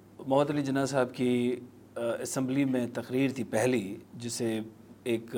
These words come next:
سم-، سمجھا جاتا ہے کہ وہ انہوں نے اپنے مستقبل کے لیے ایک ویژن دیا کہ پاکستان کیسا بنے گا، اور اس میں انہوں نے یہ بات کہی کہ اس ریاست میں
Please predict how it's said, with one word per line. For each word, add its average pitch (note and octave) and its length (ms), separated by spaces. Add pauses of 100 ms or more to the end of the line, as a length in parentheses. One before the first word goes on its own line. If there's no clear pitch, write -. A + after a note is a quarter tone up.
سم-، A#2+ 280
سمجھا A#2+ 320
جاتا G#2+ 360
ہے A2 120 (480)
کہ C#3 100
وہ C3+ 380
انہوں C3 180
نے C#3 140
اپنے C3+ 520
مستقبل D3 640
کے D3+ 200
لیے A#2+ 160
ایک A#2+ 260
ویژن A#2+ 340
دیا A2 200
کہ C#3+ 100
پاکستان A#2 480
کیسا A#2 300
بنے F2+ 340
گا، D2 100 (480)
اور C3 140
اس D3 200
میں G#3 100
انہوں F#3 220
نے F3 100
یہ D#3+ 140
بات C#3 340
کہی C#3 300
کہ D3 400
اس D3 300
ریاست A#2+ 640
میں A#2 540